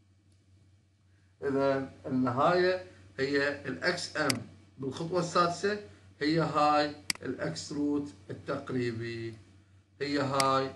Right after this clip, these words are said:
الإكس روت التقريبي. تمام؟ اللي هنا ايش طلع؟ طلع أول، أول جذر. دا يقول لك to find the second root،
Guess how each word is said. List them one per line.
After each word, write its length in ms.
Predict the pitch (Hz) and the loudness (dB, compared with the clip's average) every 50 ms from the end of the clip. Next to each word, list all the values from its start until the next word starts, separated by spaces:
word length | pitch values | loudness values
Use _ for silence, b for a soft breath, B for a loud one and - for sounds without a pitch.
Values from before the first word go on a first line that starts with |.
| - - - | -12 -12 -12
الإكس 440 | 135 139 139 131 - - - - 131 | -8 -6 -6 -6 -6 -8 -10 -6 -2
روت 300 | 131 131 127 127 127 - - - - - - - - - - | -2 0 0 0 -2 -4 -8 -16 -20 -20 -20 -20 -20 -20 -10
التقريبي. 920 | - 151 139 139 - 127 117 113 110 107 104 104 107 107 107 104 107 107 104 - - - - - - _ - - _ _ _ _ _ _ _ _ _ _ _ _ - | -6 -4 -4 -2 -2 -2 -2 -2 -2 -2 -4 -4 -2 -2 -2 -2 -2 -4 -6 -8 -12 -18 -20 -20 -20 _ -20 -20 _ _ _ _ _ _ _ _ _ _ _ _ -6
تمام؟ 460 | 127 123 131 135 147 185 214 - - - - - - - - - - | -2 0 2 4 4 2 2 0 -4 -10 -16 -20 -20 -20 -16 -4 4
اللي 180 | 170 214 233 254 | 6 6 8 8
هنا 160 | 262 269 254 | 8 8 6
ايش 100 | - - | 4 4
طلع؟ 440 | - 247 220 214 202 - - - - | 4 6 8 8 8 6 4 0 0
طلع 280 | 175 165 165 - - - | 2 4 4 4 4 2
أول، 440 | 175 202 214 226 233 254 254 - - - - - - - | 4 4 6 6 4 4 0 -4 -8 -12 -18 -20 -8 -2
أول 460 | 147 156 156 165 170 170 180 190 202 190 | 0 0 2 4 4 4 4 4 2 2
جذر. 400 | 240 247 226 202 185 165 160 - - - - - - _ _ _ - | 2 2 4 4 2 2 0 -6 -12 -18 -20 -20 -20 _ _ _ -2
دا 140 | 139 139 135 | 0 0 2
يقول 260 | 135 139 143 143 143 | 2 0 0 0 2
لك 200 | 143 139 - - | 0 0 0 -4
to 60 | 143 | -8
find 500 | 123 - - 190 208 226 240 254 233 196 | -8 -2 2 6 6 6 6 4 2 0
the 180 | 202 180 - 214 | 0 0 0 -2
second 320 | 208 - 220 214 202 180 | -4 -2 -2 -2 -2 -2
root، 340 | 170 165 170 165 165 165 165 | -2 -2 -2 -2 -2 -2 -4